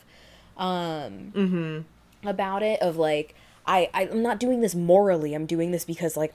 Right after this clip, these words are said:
Speaker 1: I want to survive, like,
Speaker 2: Mm-hmm.
Speaker 1: I
Speaker 2: Mm-hmm.
Speaker 1: don't, I don't care about who's on the good side or bad side, I just don't want the universe to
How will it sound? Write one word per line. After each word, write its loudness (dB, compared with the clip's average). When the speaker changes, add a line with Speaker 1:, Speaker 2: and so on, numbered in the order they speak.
Speaker 1:
I 0
want -4
to -6
survive, 0
like, -4
Speaker 2:
Mm-hmm. 0
Speaker 1:
I -4
Speaker 2:
Mm-hmm. 2
Speaker 1:
don't, -2
I -10
don't -6
care -2
about -4
who's -4
on -2
the -2
good 0
side -2
or 2
bad -2
side, -2
I -8
just -8
don't -6
want -8
the -12
universe -10
to -12